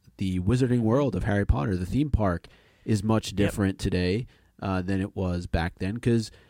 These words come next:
Speaker 1: at the time, the park had only been open for just about a year in two thousand seven.
Speaker 2: No, no, no. The park opened in two thousand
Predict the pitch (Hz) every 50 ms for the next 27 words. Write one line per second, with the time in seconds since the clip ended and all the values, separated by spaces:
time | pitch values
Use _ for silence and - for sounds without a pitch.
0 | _ _ - - 101 - - - - 120 131 151 160 156 143 131 123 120 - _
1 | _ - - - - - 139 147 147 139 127 - - - - _ _ _ _ _
2 | _ _ _ _ - 120 120 113 107 120 143 170 160 139 131 123 117 113 - 113
3 | 107 104 98 - - 107 104 104 104 104 101 95 - 110 - - 139 107 101 101
4 | 117 143 156 170 175 185 196 202 208 226 - - - _ _ _ _ _ _ _
5 | _ _ _ _ _ _ _ _ _ _ _ _ _ 147 135 135 127 - - -
6 | 151 143 151 147 147 147 - 151 147 - 165 156 160 170 175 190 - - _ _
7 | _ _ _ _ - _ _ _ _ _ _ _ _ _ _ _ - 170 185 175
8 | 151 143 143 135 127 127 135 143 151 135 120 113 107 117 113 - 165 160 160 -
9 | 165 160 151 - 147 131 127 123 123 123 - - - 156 143 117 135 123 123 113
10 | 113 120 113 110 110 110 107